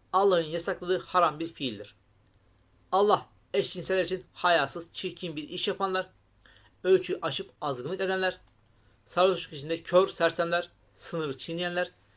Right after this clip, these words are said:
yaptığı fiili bilmeyenler, çirkin iş yapanlar diyor. İslam inancının kuralı inanmak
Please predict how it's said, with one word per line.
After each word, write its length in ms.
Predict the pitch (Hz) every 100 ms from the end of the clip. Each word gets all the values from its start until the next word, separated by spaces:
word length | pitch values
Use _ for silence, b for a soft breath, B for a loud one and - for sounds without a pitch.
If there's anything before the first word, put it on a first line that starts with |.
| b _ -
yaptığı 360 | 170 170 - 170
fiili 380 | - 160 120
bilmeyenler, 520 | 120 160 185 185 185 - _ _ _ _ _ _ _ _ _ _ -
çirkin 320 | - 190 175
iş 140 | 165
yapanlar 400 | 180 175 175 165
diyor. 260 | 127 107 - _ _ _ _ _ _ -
İslam 340 | 175 - 202
inancının 400 | 185 165 135 123
kuralı 440 | 120 - 185 190 - _ _ -
inanmak 560 | 175 170 165 202 -